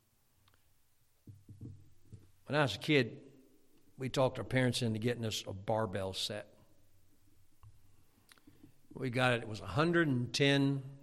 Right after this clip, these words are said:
barbell set, hundred ten pound barbell set. And we thought that was so cool. And so we got it, we loaded it up, and we realized we couldn't lift it.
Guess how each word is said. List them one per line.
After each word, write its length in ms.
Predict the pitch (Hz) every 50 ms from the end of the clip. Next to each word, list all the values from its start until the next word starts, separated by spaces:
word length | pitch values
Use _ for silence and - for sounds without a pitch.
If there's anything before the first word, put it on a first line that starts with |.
| - - - -
barbell 480 | 117 120 120 107 101 113 110 107 104
set, 180 | - - 120 98
hundred 240 | 95 143 160 147 -
ten 200 | 135 131 123 120
pound 340 | - 123 123 120 120 107
barbell 360 | 110 110 110 98 104 104 104 107
set. 300 | - - 113 110 - - - - _ _ _ _ _ _ _ _ _ _ _ _ _ _ - - - - - - - - - - - - - - - - -
And 260 | 123 123 120 120 120
we 120 | 123 147 156
thought 260 | 156 151 143 123 -
that 140 | - - -
was 100 | 110 -
so 220 | - - 143 143
cool. 580 | 143 - - 160 147 131 113 104 101 - - - - - - - - -
And 120 | 135 127 -
so 140 | - 131
we 160 | 117 120 139 131
got 280 | 123 127 123 131 135
it, 120 | 143 147 - - - - - - -
we 120 | - 107 107
loaded 440 | 101 117 127 135 135 131 135 120 113
it 160 | 113 107 113
up, 280 | 113 117 - - - - - - - - - - - - - - - - - _ _ _ _ _ _ _ _ _ _ _ -
and 100 | 117 113
we 60 | 107
realized 440 | 107 117 127 123 117 110 104 95 92
we 100 | 104 92
couldn't 300 | - - 113 98 90 85
lift 220 | 98 104 - -
it. 100 | - -